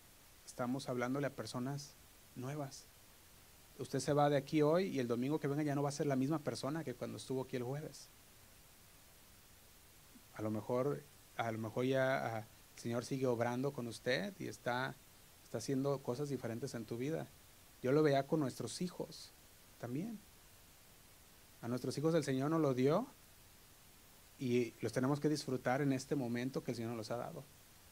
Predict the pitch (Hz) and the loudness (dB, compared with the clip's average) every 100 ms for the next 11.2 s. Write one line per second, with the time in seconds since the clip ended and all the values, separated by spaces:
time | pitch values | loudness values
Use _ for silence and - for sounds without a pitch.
0 | - - - - 120 156 233 247 160 120 | -20 -20 -8 -2 2 4 4 2 -2 0
1 | 117 151 135 123 139 214 214 - - - | 0 -2 -4 -6 -4 -6 -10 -18 -20 -20
2 | - - - - - - - 127 131 131 | -20 -20 -20 -20 -20 -18 -2 4 6 6
3 | - 139 151 208 160 151 151 156 147 147 | 6 4 6 6 8 6 6 4 4 4
4 | 156 127 120 110 131 151 240 - - - | 4 4 0 -2 -4 -4 -6 -12 -8 -2
5 | 117 135 117 123 147 131 127 127 123 120 | 0 2 2 0 0 0 -2 -2 -2 -2
6 | 123 143 226 190 - - - - 127 160 | 0 -2 -4 -6 -12 -20 -8 -2 6 6
7 | 170 139 156 - 170 160 170 151 151 156 | 8 6 6 6 4 4 4 4 4 6
8 | 151 165 151 127 - 143 143 165 156 131 | 6 4 2 -2 0 0 2 2 2 2
9 | - 117 123 120 127 123 127 120 - 135 | 0 0 0 -4 -2 -2 -2 -2 -2 -2
10 | 151 147 147 160 160 147 131 131 143 190 | -2 -4 -2 0 0 0 -2 -2 -4 -4
11 | 226 | -6